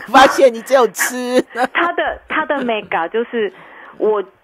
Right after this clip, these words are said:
Speaker 2: 我觉得她的烤麸跟外面烤麸不一样，因为我们在外面，
Speaker 1: 嗯。
Speaker 2: 比如说像蔡万兴啊，
Speaker 1: 对。
Speaker 2: 或者是像一般大部分的江浙馆，或者是像之前的隆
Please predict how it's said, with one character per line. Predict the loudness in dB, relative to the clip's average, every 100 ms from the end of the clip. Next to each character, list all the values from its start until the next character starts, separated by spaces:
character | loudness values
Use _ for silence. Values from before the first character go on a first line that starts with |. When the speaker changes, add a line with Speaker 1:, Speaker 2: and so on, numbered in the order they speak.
| _ _ -20 -20 -20 -4
Speaker 2:
我 | -2 -2
觉 | -2
得 | -4 -2
她 | -4 -4
的 | -6
烤 | -8 -8
麸 | -6
跟 | -4
外 | -4 -4
面 | -8
烤 | -10 -10
麸 | -10 -10
不 | -8
一 | -4
样， | -2 -2
因 |
为 | -4 -4
我 | -4
们 | -4 -4
在 | -2
外 | -2
面， | -4 -8
Speaker 1:
嗯。 | -10 -20 -10
Speaker 2:
比 | -4
如 | -2 -2
说 | -4
像 | -2 -6 -4
蔡 | -4
万 | -4 -6 -12
兴 | -10 -6
啊， | -4 -2 -2
Speaker 1:
对。 | -4
Speaker 2:
或 | -4
者 | -6 -8
是 | -8 -6 -4
像 | -6
一 | -6
般 | -6 -6 -10 -20 -20 _ -4
大 | -4
部 | -4 -8
分 | -6
的 | -4
江 | -4 -4
浙 | -6
馆， | -4 -6 -4
或 | -2
者 | -2
是 | -2
像 | -6 -6
之 | -10
前 | -8 -6
的 |
隆 | -4 -6